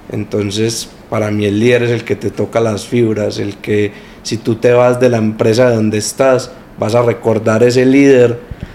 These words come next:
y lo vas a, y lo vas a, a mostrar y a llevar en otras partes. Y, y creo que eso es algo, pues, como que me inspiró esa frase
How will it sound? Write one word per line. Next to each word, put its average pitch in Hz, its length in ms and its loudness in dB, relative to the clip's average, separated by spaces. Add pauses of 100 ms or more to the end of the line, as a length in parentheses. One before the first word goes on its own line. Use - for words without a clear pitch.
(140)
y 131 140 0
lo 110 180 2
vas 107 240 2
a, 117 220 2
y 120 60 -4
lo 107 200 0
vas 101 200 -4
a, 113 260 0
a 117 60 2
mostrar 117 580 0
y 120 40 2
a 113 80 -2
llevar 104 320 -2
en 110 120 -2
otras 113 320 -4
partes. 107 540 -4 (560)
Y, 104 460 -2
y 98 140 -4
creo 113 280 -2
que 131 80 0
eso 123 160 2
es 123 80 2
algo, 127 480 -2 (560)
pues, 147 160 0
como 135 200 -2
que 139 100 0
me 131 80 4
inspiró 123 340 2
esa 143 220 4
frase 151 640 0